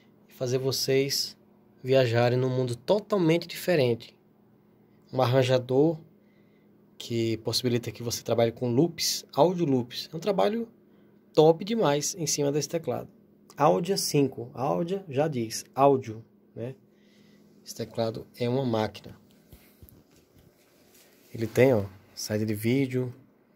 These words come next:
U S B, MIDS, tem pedal sustain, pedal volume pra você colocar. Tem também, ó, line in pra você colocar,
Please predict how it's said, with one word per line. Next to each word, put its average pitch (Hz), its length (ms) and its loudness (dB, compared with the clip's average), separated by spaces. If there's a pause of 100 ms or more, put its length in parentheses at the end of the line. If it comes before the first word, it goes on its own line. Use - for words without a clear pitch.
(500)
U 107 40 -6
S 104 220 -4
B, 117 400 2 (720)
MIDS, 123 600 -2 (640)
tem 110 560 0 (720)
pedal 113 200 -2
sustain, 131 480 0
pedal 110 240 -4
volume 113 400 0
pra 110 100 -10
você 104 240 -4
colocar. 120 580 -4 (720)
Tem 107 160 -4
também, 107 400 0
ó, 98 120 -2 (480)
line 110 360 2
in 147 380 0 (460)
pra 113 100 -14
você 113 300 -6
colocar, 113 600 -4